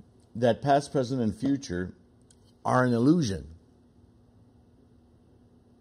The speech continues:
So how could the three thousand realms be based on past, present, and future? See, there's, there's a problem there. And the fact of the matter is, if you go back and read anything from Nichiren or Tendai,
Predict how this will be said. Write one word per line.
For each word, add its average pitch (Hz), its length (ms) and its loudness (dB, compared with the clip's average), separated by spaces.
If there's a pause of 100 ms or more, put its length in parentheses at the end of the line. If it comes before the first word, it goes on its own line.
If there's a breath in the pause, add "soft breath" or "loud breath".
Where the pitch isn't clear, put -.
(180)
So 135 200 2
how 180 200 4
could 208 180 -2
the 190 120 0
three 151 200 0
thousand 127 420 0
realms 117 380 -2
be 101 140 0
based 92 440 -6
on 95 140 -8
past, 98 300 -6
present, 101 220 -6
and 104 100 -8
future? - 280 -10
See, - 160 -10
there's, 139 300 -4 (420 soft breath)
there's 85 140 -10
a 90 60 -12
problem 151 380 2
there. 73 220 -6 (1400)
And 113 140 0
the 107 60 2
fact 180 340 0
of 127 60 -2
the 92 80 -6
matter 76 340 -6
is, 82 320 -10 (440 soft breath)
if 92 100 -12
you 117 100 0
go 127 220 4
back 113 400 -4
and 92 180 -4
read 120 260 2
anything 98 440 -4
from 92 260 -4
Nichiren 98 460 -4
or 90 80 -4
Tendai, 95 680 -6